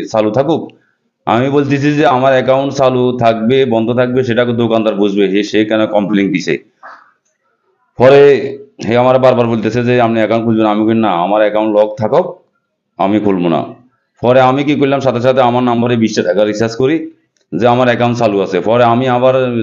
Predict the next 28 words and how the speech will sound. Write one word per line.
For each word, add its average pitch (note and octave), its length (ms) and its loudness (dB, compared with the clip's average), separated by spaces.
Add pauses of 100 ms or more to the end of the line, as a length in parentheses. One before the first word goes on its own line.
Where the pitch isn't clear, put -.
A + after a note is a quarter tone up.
(120)
পাঁচ A2 180 -2
হাজার A#2+ 200 0
টাকা B2+ 220 0
সেন্ড A#2+ 260 -2
মানি B2 200 0
করি, C3 200 0 (840)
যে G#2+ 140 0
সেন্ড A#2+ 260 0
মানিও C3 340 0
ওকে, G2+ 220 -2 (1300)
সেন্ড C3 180 0
মানিও C3 260 0
হয়, F#2+ 180 0
যে A2+ 60 0
আমার C3 220 0
অ্যাকাউন্ট C3 440 0
লক A#2+ 160 2
হয় G#2 160 0
না। F#2+ 80 0
এটা G#2 160 0
হলো C#3 160 0 (140)
নতুনভাবে B2+ 460 0
প্রতারণা A#2+ 420 0
করি A#2 160 0
মানুষকে A2 380 0
ফাঁসানোর G#2 400 -2
জন্য। E2+ 220 -2 (1900)
এখন A#2 280 -2